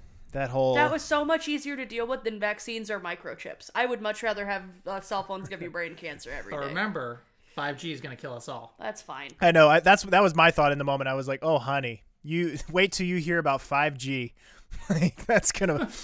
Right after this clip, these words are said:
Speaker 1: you think that just, you think that Mark's flip phone is gonna give him cancer.
Speaker 2: Like, I, j-, I just have to say this real quick. On a high level,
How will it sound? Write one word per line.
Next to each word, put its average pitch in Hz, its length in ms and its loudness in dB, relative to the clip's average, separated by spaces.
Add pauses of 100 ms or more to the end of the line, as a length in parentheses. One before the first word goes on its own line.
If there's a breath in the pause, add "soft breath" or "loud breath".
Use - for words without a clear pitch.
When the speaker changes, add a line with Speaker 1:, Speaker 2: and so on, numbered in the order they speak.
Speaker 1:
you 214 120 4
think 196 220 2
that 160 160 2
just, 160 500 -4
you 196 120 0
think 202 140 2
that 160 120 -2
Mark's 156 340 6
flip - 300 -2
phone 139 300 2
is 131 80 -6
gonna 139 160 -2
give 139 120 0
him 131 120 -4
cancer. 127 420 -6 (400 loud breath)
Speaker 2:
Like, 320 340 0
I, 330 200 4
j-, 302 100 -12
I 339 140 2
just 349 160 -8
have 320 140 -6
to 269 100 -12
say 220 200 -8
this 208 240 -14
real 208 120 -12
quick. 214 260 -12
On 294 120 -6
a 294 60 -8
high 320 260 0
level, 208 500 -6